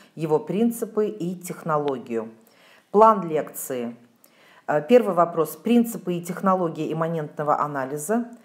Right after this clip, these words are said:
Второй вопрос — уровни анализа художественного текста. Идейно-образный, стилистический, фонический. И третий вопрос —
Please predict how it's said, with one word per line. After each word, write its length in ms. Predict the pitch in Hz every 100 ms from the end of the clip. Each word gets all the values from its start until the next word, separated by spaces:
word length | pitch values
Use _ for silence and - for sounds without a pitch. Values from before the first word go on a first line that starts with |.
| _ _
Второй 300 | - 202 214
вопрос — 500 | 180 175 175 156 - -
уровни 420 | 220 185 160 170
анализа 480 | 156 165 156 156 139
художественного 840 | 139 160 151 127 - - 151 147
текста. 580 | 151 - 135 - - 110 - _ _ -
Идейно-образный, 1200 | 175 196 185 160 156 160 147 165 165 220 262 -
стилистический, 1120 | - - 170 156 - 196 - 220 - 214 214
фонический. 1000 | - 180 170 160 - - - - 123 - _ _
И 80 | 196
третий 340 | - 196 190 147
вопрос — 500 | 151 196 277 -